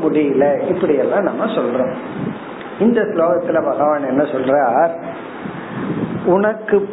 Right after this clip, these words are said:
பொறுப்புகள் இருக்கின்றன, எனக்கு வந்து ரொம்ப வேலை இருக்கு அப்படிங்கிறது வெளியிருக்கிற சூழ்நிலை முடிவு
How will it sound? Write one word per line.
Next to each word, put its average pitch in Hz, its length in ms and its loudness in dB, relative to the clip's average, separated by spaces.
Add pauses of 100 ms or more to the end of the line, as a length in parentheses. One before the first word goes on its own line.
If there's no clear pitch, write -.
(140)
பொறுப்புகள் 220 1000 2
இருக்கின்றன, 160 1120 2 (680)
எனக்கு 190 400 2
வந்து 196 260 4
ரொம்ப 226 640 2
வேலை 190 520 2
இருக்கு 185 680 2
அப்படிங்கிறது 151 920 2 (680)
வெளியிருக்கிற 185 1200 4
சூழ்நிலை 208 640 4
முடிவு 175 480 2